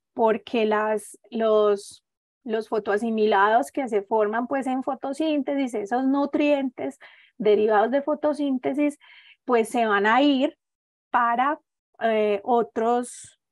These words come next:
otros, otros órganos, eh, y no para la raíz, no para formación de raíz, desarrollo de raíz,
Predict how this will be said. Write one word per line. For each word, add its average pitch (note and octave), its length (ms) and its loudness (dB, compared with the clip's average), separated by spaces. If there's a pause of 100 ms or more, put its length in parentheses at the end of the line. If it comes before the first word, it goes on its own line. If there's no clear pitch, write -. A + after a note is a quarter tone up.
(140)
otros, A3+ 1000 -4 (280)
otros A#3+ 340 -2
órganos, C4+ 720 4 (460)
eh, A3 160 -2
y B3 140 -2
no A#3 140 -4
para B3+ 240 2
la A3 100 0
raíz, A3 340 -2
no G#3 200 -2
para A#3 200 0
formación G3+ 520 -6
de G3+ 80 0
raíz, B3 760 -2
desarrollo G3+ 540 0
de A3 80 2
raíz, B3 340 0